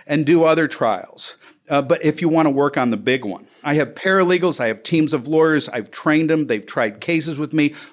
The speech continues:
We know how to do it, and I do it all the time. Build a trial firm. And sometimes I work with other lawyers. A lot of times people send me cases, ask me to work with them. Sometimes for this case, I brought in another firm.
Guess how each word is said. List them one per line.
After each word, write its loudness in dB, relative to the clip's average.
We 2
know 2
how 0
to 0
do 2
it, -4
and 0
I 0
do 2
it 4
all 4
the 0
time. 0
Build 2
a -2
trial 0
firm. -4
And 2
sometimes 0
I 2
work 0
with 2
other 2
lawyers. 2
A -6
lot 0
of -6
times -2
people -4
send -2
me -4
cases, -4
ask -4
me -4
to -2
work -2
with -6
them. 0
Sometimes 0
for -2
this 0
case, -2
I 0
brought 0
in 0
another 2
firm. 0